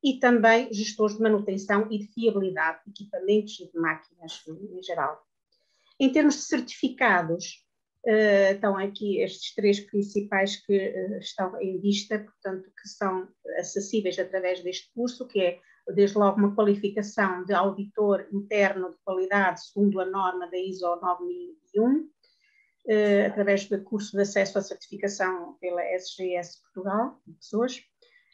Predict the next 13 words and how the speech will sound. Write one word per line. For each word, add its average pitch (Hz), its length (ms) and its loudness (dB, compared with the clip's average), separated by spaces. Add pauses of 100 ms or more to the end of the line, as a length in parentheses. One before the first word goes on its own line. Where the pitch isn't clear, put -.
eh, 240 200 6
o 262 80 0
certificado 233 640 -2
de - 80 -12
formação 226 460 2
em 214 140 4
metrologia 214 920 0
pela 208 140 -4
Associação 208 540 -6
Portuguesa 190 500 -10
para 185 180 -10
a 185 40 -10
Qualidade 240 720 2